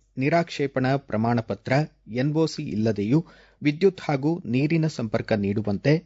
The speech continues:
ಸಚಿವ ಸಂಪುಟ ಸಭೆಯಲ್ಲಿ ನಿರ್ಧರಿಸಲಾಗಿದೆ ಎಂದು ಉಪಮುಖ್ಯಮಂತ್ರಿ ಡಿ ಕೆ ಶಿವಕುಮಾರ್ ಕೋಲಾರದಲ್ಲಿ ತಿಳಿಸಿದ್ದಾರೆ. ಧಾರವಾಡ ಜಿಲ್ಲೆಯ ಅಣ್ಣಿಗೇರಿಯಲ್ಲಿ ಏಕಾಏಕಿ ಅಪಾರ ಪ್ರಮಾಣದಲ್ಲಿ ಮಳೆ ಸುರಿದ ಹಿನ್ನೆಲೆ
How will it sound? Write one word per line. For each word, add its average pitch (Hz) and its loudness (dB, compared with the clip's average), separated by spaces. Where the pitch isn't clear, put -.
ಸಚಿವ 156 0
ಸಂಪುಟ 123 -2
ಸಭೆಯಲ್ಲಿ 113 0
ನಿರ್ಧರಿಸಲಾಗಿದೆ 104 -2
ಎಂದು 95 0
ಉಪಮುಖ್ಯಮಂತ್ರಿ 151 0
ಡಿ 117 -2
ಕೆ 104 0
ಶಿವಕುಮಾರ್ 110 -2
ಕೋಲಾರದಲ್ಲಿ 131 -2
ತಿಳಿಸಿದ್ದಾರೆ. 110 -2
ಧಾರವಾಡ 185 0
ಜಿಲ್ಲೆಯ 165 0
ಅಣ್ಣಿಗೇರಿಯಲ್ಲಿ 139 0
ಏಕಾಏಕಿ 139 0
ಅಪಾರ 120 0
ಪ್ರಮಾಣದಲ್ಲಿ 107 -2
ಮಳೆ 131 0
ಸುರಿದ 110 -8
ಹಿನ್ನೆಲೆ 113 -4